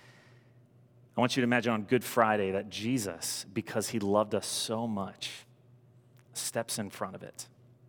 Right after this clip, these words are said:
to stop it. All that spiraling human brokenness and misery, he just steps right in front of it, and he lets it smash into him.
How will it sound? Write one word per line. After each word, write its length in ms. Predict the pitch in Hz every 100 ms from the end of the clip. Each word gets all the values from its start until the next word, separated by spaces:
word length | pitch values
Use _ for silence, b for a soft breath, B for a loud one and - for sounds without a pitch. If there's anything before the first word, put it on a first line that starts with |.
| - -
to 60 | -
stop 400 | - - - -
it. 120 | - - - - - _ - _ - - _ - - - - - _ - _ - - - - - - - -
All 300 | 113 131 131
that 540 | 123 117 - - -
spiraling 1160 | - - - - 131 120 135 131 127 127 127 131 - -
human 640 | - - 123 131 120 101
brokenness 680 | 90 104 107 113 107 104 -
and 180 | 98 92
misery, 460 | 92 87 87 80 76 _ - b b b b b
he 140 | 113
just 220 | 104 -
steps 340 | - 101 - -
right 340 | 92 107 117
in 120 | 107
front 260 | 92 101 95
of 80 | -
it, 120 | - - - b b b b b b b 104
and 80 |
he 80 | 95
lets 180 | 101 -
it 100 | 98
smash 520 | - - 95 92 -
into 200 | 95 -
him. 220 | - -